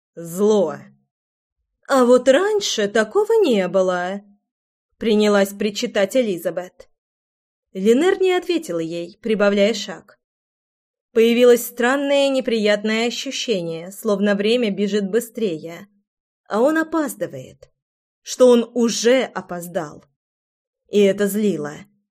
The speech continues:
ведь ещё ничего не решено. Линер твёрдо это знал. Прочитав заклинание левитации, он в полёте преодолел беломраморную лестницу,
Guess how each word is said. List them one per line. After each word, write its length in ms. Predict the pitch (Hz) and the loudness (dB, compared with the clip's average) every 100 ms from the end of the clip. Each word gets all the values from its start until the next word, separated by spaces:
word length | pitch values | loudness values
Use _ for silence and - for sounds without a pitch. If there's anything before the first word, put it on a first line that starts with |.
| _ | _
ведь 220 | - 226 262 | -6 -4 -2
ещё 240 | - 254 | 0 0
ничего 520 | 247 247 - 247 208 | 0 0 -4 -2 0
не 160 | 214 208 | 0 0
решено. 680 | 220 - 247 214 160 - _ _ _ | -2 -4 -4 -4 -6 -16 _ _ _
Линер 380 | - 233 233 220 | -2 2 4 2
твёрдо 540 | 220 208 190 180 185 220 | -2 -2 0 0 0 -6
это 420 | - 180 175 196 | -4 -6 -4 -4
знал. 400 | 208 180 143 - _ _ _ _ _ _ _ _ _ _ _ _ _ _ - | -4 -6 -8 -18 _ _ _ _ _ _ _ _ _ _ _ _ _ _ -4
Прочитав 480 | 262 285 359 415 330 | -2 0 0 2 2
заклинание 760 | 220 208 226 220 214 208 208 | 0 0 2 2 2 2 2
левитации, 840 | 208 202 214 262 320 311 - 302 294 | 0 -2 -2 0 0 -2 0 2 4
он 260 | 233 269 | 4 2
в 100 | 339 | 0
полёте 440 | - 311 254 269 320 | 0 2 4 2 -2
преодолел 600 | 330 269 233 220 208 233 | 0 2 2 2 2 0
беломраморную 920 | 240 302 277 202 190 196 226 233 269 | 0 0 0 0 0 0 0 0 0
лестницу, 800 | 226 170 - 180 175 - 165 165 | -2 -6 -8 -10 -10 -12 -12 -12